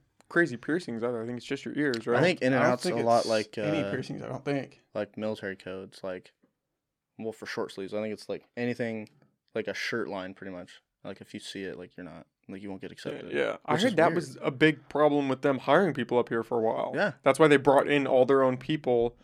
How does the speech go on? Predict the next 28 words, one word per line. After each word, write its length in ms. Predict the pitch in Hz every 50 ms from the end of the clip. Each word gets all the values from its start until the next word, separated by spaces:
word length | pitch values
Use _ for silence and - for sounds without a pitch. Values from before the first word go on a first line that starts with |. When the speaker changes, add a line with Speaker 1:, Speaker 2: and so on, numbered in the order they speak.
| _ _
Speaker 2:
Young 380 | 131 123 117 127 127 131 147
Speaker 1:
because, 200 | 135 135 123 120
Speaker 2:
people, 260 | 123 120 - 107 104 -
Speaker 1:
yeah, 200 | - 135 147 156
Speaker 2:
too. 60 | 139 -
Speaker 1:
they 80 | 123 120
couldn't 260 | - 156 160 156 135
find 240 | 120 156 147 139 139
anybody 340 | 147 147 156 151 160 151 147
Speaker 2:
Young. 40 | 127
Speaker 1:
that 80 | 120
wasn't 280 | 120 123 135 135 160 156
smoking 380 | - 165 170 175 - 196 156
weed. 320 | 123 117 113 110 113 120 123 - _
Speaker 2:
Yeah. 220 | 143 175 226 254 175
Speaker 1:
And 100 | - 127
they 60 | 127 127
couldn't 220 | 131 143 131 131
find 180 | - 131 127 127
anybody 240 | 127 127 123 123 123
without 320 | 120 123 120 120 120 117 -
tattoos 400 | - 127 120 117 - 123 120 117
and 60 | 117 123
piercings. 500 | 131 127 113 113 104 104 104 - - _ _ -
Speaker 2:
Yeah. 180 | - - 78 - - 135 _ _ _ _ _ _ _ _ _ _
Speaker 3:
Well, 180 | - - 147 151
that 160 | 139 139 -
and 260 | 143 131 123 - -